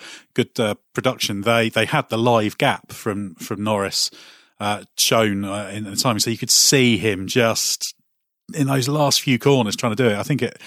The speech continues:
it went right down to the flag, basically, whether he'd make that. So, yeah, just, just fantastic start from him. And Carlos Sainz backed him up well in fifth. Carlos wasn't especially happy with the, the, the car, a little bit unstable in some of the faster corners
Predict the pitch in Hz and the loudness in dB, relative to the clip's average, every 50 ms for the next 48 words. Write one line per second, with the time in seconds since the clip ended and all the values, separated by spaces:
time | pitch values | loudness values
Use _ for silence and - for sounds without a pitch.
0 | - - - - - - 120 113 117 120 120 123 131 131 123 113 104 117 113 107 | -18 -16 -16 -16 -10 -8 -6 -4 -2 -2 2 4 4 6 6 4 4 2 2 2
1 | 104 - - - - - 131 120 117 - - 92 92 - - 104 101 98 107 98 | 2 -2 -4 -6 -4 0 0 0 0 0 -4 -6 -4 -4 -4 -6 -4 -4 -2 -2
2 | 101 98 92 85 117 113 107 - - 98 95 87 - - - 110 104 107 98 90 | -2 -4 -2 0 0 -2 -2 -2 -6 -10 -6 0 0 0 2 2 0 -2 -2 -4
3 | - - - - - - 107 - - - - 113 101 - - 120 - - - 110 | -6 -6 -6 -6 -6 -6 -10 -10 -10 -6 -4 -4 -4 -2 -4 -4 -4 -4 -6 -6
4 | - - 101 95 - 123 120 110 - 139 127 110 104 - - 123 107 107 - - | -8 -8 -8 -6 -2 -2 -2 0 2 2 2 2 2 0 0 0 -2 -2 -4 -4
5 | - - - - 120 104 104 107 104 104 98 - - 120 104 - - - 127 - | -6 -4 -2 -4 -4 -4 -2 -2 -4 -4 -4 -2 -2 -2 -2 -2 0 0 2 2
6 | 131 - - 123 107 - 113 104 - - - - - - - - - - - - | 2 0 0 -2 -4 -4 -6 -8 -10 -14 -18 -20 -20 -20 -14 -2 2 2 2 4
7 | 151 131 - - - 113 110 101 - 117 104 - 123 117 107 113 98 107 110 110 | 2 0 0 0 -2 -2 -4 -2 -2 -2 -2 0 0 0 0 0 0 0 0 0
8 | 110 107 101 101 107 107 - _ _ _ _ _ _ 113 139 135 120 110 - - | 0 -2 -2 -4 -8 -8 -10 _ _ _ _ _ _ -20 -18 -16 -14 -14 -6 -2
9 | 127 120 113 110 113 113 117 113 110 - 113 101 92 98 98 - - 113 107 107 | 0 2 2 4 2 2 2 0 0 0 -2 -4 -2 -2 -2 0 2 2 0 0
10 | 101 104 104 98 - 123 113 104 98 - 120 107 95 - - - - 123 123 117 | -2 -2 -4 -4 -4 -4 -4 -4 -4 -2 -2 -2 -2 -2 -6 -2 0 2 2 2
11 | 113 107 98 - - | 2 0 -2 -4 -6